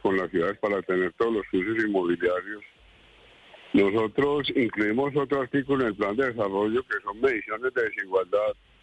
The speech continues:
cinco mediciones de desigualdad, y una de las mediciones de desigualdad es la inmobiliaria. Pero entonces estamos integrando las bases, como les decía, ahora todavía no hemos terminado el proceso, es un proceso largo,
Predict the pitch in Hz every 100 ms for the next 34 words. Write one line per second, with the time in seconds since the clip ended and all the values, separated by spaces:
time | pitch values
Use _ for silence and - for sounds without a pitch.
0 | _ - - _ - - - 113 110 131
1 | 127 110 95 101 110 120 107 95 95 87
2 | 90 87 98 104 113 117 135 139 117 104
3 | 90 110 123 110 107 95 95 98 107 123
4 | 117 101 90 95 95 92 95 - _ _
5 | - - - 98 98 120 131 123 107 113
6 | 127 120 101 95 98 117 113 92 117 139
7 | 139 - 104 101 92 87 85 95 95 87
8 | 110 107 117 120 - _ _ _ _ _
9 | - 98 95 113 113 107 98 95 98 107
10 | 110 117 113 113 104 - - - _ -
11 | _ - - - - 98 92 90 95 117
12 | 107 90 107 113 123 117 113 120 117 120
13 | 123 117 113 113 123 123